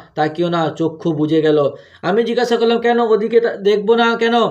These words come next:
নাদের আলী নিজের চোখে বুঝিয়ে বলল, "ওনাদের দেখতে নেই,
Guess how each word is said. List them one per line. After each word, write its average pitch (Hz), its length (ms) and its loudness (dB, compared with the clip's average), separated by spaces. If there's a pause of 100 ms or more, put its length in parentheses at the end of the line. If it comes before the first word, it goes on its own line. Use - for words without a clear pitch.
(400)
নাদের 180 260 0
আলী 196 200 4
নিজের 190 280 0
চোখে 196 240 2
বুঝিয়ে 190 360 2
বলল, 196 460 2 (220)
"ওনাদের 175 360 0
দেখতে 180 300 -2
নেই, 190 360 -2